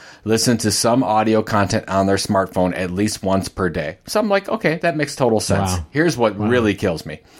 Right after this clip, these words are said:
Speaker 1: From those ages thirteen to twenty-four, that number is sixty-eight percent.
Speaker 2: Wow.
Speaker 1: So the, the young
Speaker 2: Wow.
Speaker 1: kiddies out there, they are all listening to everything from audiobooks to, uh,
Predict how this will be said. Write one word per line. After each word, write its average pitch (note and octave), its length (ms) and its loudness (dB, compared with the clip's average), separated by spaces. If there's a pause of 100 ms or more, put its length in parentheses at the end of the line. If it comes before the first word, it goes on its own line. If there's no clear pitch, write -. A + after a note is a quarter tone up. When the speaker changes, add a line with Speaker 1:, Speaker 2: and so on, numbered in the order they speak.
(280)
Speaker 1:
From A2 260 0
those C3+ 320 2
ages A2+ 460 0
thirteen B2+ 480 0
to A2+ 80 -4
twenty-four, A2 680 0
that G#2+ 200 0
number G2+ 320 0
is E2+ 80 -4
sixty-eight F#2+ 640 -4
percent. - 340 -8 (1600)
Speaker 2:
Wow. A2 320 -4
Speaker 1:
So G#2 200 0
the, G#2 420 0
the G#2+ 120 -2
young C3 280 0
Speaker 2:
Wow. F#3+ 140 0
Speaker 1:
kiddies G3 340 0
out A2 240 0
there, G#2 480 0 (340)
they D#3 320 0
are A2 460 0
all B2 260 0
listening B2 440 0
to A2 120 2
everything A2+ 600 -4
from F#2 480 -2 (100)
audiobooks A#2 880 0
to, F#2 480 -4
uh, E2+ 140 -8